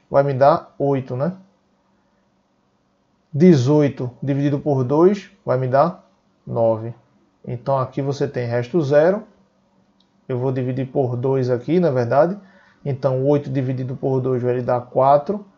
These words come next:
E o nove dividido por dois vai lhe dar quatro,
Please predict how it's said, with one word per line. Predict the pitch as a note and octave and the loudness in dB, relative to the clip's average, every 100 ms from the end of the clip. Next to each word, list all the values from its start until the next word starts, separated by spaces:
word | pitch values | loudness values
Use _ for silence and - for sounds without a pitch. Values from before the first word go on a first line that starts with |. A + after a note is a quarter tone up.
| _ _ _ _ _ - | _ _ _ _ _ -4
E | |
o | D3 D3 | -2 0
nove | C#3 C#3 C3 B2+ | 6 6 6 2
dividido | C3 C3+ C#3 C#3+ | -4 -4 -6 -4
por | D#3 C#3 | -2 -2
dois | C3 D#3 F#3 F#3 - _ _ _ _ _ | 2 4 4 2 -12 _ _ _ _ _
vai | C3 C3+ | -2 0
lhe | C3+ | 2
dar | C3 A#2+ - | 0 -2 -4
quatro, | - C3+ C#3+ C#3+ F3+ F#3 | 2 4 4 4 0 -4